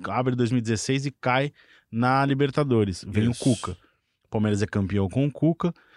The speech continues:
Speaker 1: É... e o Cuca não continua, ele sai no fim do ano. Vem Eduardo Batista. Eduardo Batista cai e volta Cuca. Cuca termina o campe-, não termina o campeonato, sai antes, entra o... o Valentim é efetivado na reta final. O Valentim é demitido no fim do Campeonato Brasileiro.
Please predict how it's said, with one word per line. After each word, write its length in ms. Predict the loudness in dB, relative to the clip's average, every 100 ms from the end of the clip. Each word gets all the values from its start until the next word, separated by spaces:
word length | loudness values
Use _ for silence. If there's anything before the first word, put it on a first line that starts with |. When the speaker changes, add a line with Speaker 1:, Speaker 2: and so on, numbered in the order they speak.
| -20 _
Speaker 1:
É... 320 | -4 0 2 2
e 160 | 2
o 40 | 2
Cuca 300 | 0 2 2
não 140 | 2
continua, 680 | 0 0 2 4 4 2 0
ele 160 | -2
sai 220 | 0 0
no 80 | 0
fim 160 | 0 0
do 140 | 2
ano. 300 | 2 0 -2 -4
Vem 240 | -4 -4 -4
Eduardo 640 | -6 0 0 2 0 0
Batista. 580 | 0 -2 0 -2 -2 -12 -18 _ _ _
Eduardo 240 | 0 2 2
Batista 420 | 0 0 -2 -4 0
cai 300 | 2 4 2
e 40 |
volta 540 | 2 2 2 0 -4 -4 _ _
Cuca. 400 | -4 -4 -4 -14 _ _ _ _ _ _
Cuca 260 | -4 0 0
termina 400 | 2 2 4 2
o 40 |
campe-, 180 | 0 0
não 160 | 2 2
termina 260 | 2 2
o 40 | 2
campeonato, 440 | 2 2 2 0
sai 360 | -2 2 4 4
antes, 260 | 2 0
entra 240 | -2 -2 -2
o... 160 | -2
o 60 | 2
Valentim 400 | 2 2 2 0
é 100 | 0
efetivado 540 | 0 -4 -2 0 0
na 80 | 2
reta 240 | 0 0 -2
final. 260 | -2 0
O 60 | 0
Valentim 340 | 0 0 0
é 80 | 0
demitido 460 | 2 0 -2 -2 -2
no 80 |
fim 160 | -2 -2
do 80 | -2
Campeonato 340 | -2 -2 -4
Brasileiro. 500 | -2 -2 0 0 -2